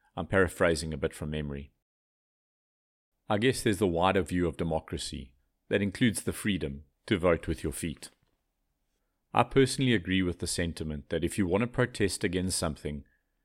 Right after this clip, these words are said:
it's more powerful to live a viable alternate than to complain about what other people are doing.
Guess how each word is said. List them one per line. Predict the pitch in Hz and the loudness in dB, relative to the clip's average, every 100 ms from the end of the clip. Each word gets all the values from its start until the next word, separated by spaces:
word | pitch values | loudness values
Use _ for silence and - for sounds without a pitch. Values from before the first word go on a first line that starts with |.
| _ | _
it's | 98 - 110 | -6 -2 0
more | 120 | 0
powerful | - 98 98 - 98 | 2 0 0 0 -4
to | - | -2
live | 82 87 95 92 - | 0 2 0 -2 -6
a | 92 | -4
viable | 69 80 87 92 98 95 | 0 4 4 2 0 0
alternate | 92 - 80 73 - - _ _ _ - | -2 -2 -4 -4 -10 -20 _ _ _ -2
than | 107 | 0
to | 110 | 0
complain | - 98 - 95 87 | -2 -2 2 2 2
about | 80 78 85 | 2 0 0
what | 71 | -2
other | 76 | -2
people | - 87 73 82 | -4 -6 -4 -2
are | 78 | -2
doing. | 71 73 69 | -2 -6 -6